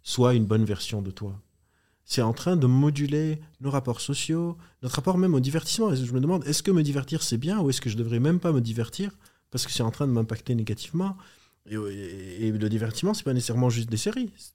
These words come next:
pas, pour moi, aller, aller voir mes potes, c'est du divertissement. Donc, ça dépend. Mais on voit comment il y a une sorte de, de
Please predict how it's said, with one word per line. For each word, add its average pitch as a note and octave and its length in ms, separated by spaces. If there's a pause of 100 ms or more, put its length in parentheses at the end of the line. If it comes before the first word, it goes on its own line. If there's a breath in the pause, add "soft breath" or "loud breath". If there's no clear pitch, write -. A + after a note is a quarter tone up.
pas, G#2+ 140 (340)
pour A2+ 140
moi, E3+ 180
aller, B2 180 (160)
aller A2 180
voir B2+ 200
mes G2 100
potes, F#3 360 (100)
c'est - 180
du B2 140
divertissement. G2+ 600 (560)
Donc, G#2+ 160 (300 soft breath)
ça - 120
dépend. D#3+ 320 (180 loud breath)
Mais A#2 200
on B2+ 140
voit E3 200
comment F3 400
il C3 100
y B2+ 60
a B2 80
une A#2+ 100
sorte D#3 240
de, A#2+ 140
de G#2+ 260